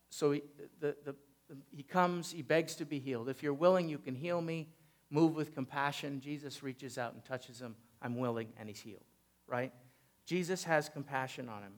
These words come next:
Now, ba-, in those days, lepers were, were supposed to keep their distance from people, right? It was, uh, it was a, like a contagious skin disease, and they were supposed to keep their distance. Nobody was allowed to touch them. Nobody was allowed to go near them.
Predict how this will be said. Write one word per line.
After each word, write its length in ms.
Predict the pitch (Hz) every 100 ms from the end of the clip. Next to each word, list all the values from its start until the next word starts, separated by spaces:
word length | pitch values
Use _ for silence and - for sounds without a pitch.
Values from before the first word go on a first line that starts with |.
| -
Now, 240 | 131 123 - - - -
ba-, 180 | 170 -
in 180 | 170 180
those 220 | 196 190
days, 280 | 165 135 139
lepers 420 | 165 180 185 147
were, 360 | 143 143 131 - - _ _ _ _ _ -
were 120 | 135
supposed 360 | - 123 151 151
to 60 |
keep 220 | - 175
their 100 | 147
distance 400 | 131 147 151 139
from 160 | - 117
people, 340 | 113 101 90 87
right? 300 | 101 131 - - - - _ -
It 140 | 143
was, 340 | 135 127 120 131
uh, 240 | 123 113
it 140 | 139 139
was 160 | 120
a, 80 | 123
like 240 | 123 127 131
a 60 |
contagious 600 | - 123 156 151 147 143
skin 260 | - 160 160
disease, 500 | 156 147 165 156 143
and 240 | 127 117 117 - - _ -
they 120 | 139
were 120 | 139
supposed 380 | 135 151 160 -
to 80 | 156
keep 300 | - 170 160
their 120 | 147
distance. 600 | 151 156 - 151 147 147
Nobody 300 | 151 160 160
was 140 | 147
allowed 280 | 143 135 127
to 80 | 127
touch 340 | 170 165 -
them. 160 | 156 143
Nobody 280 | 143 139 143
was 120 | 131
allowed 220 | 139 135
to 60 | 127
go 120 | 123
near 260 | 135 160
them. 200 | 156 156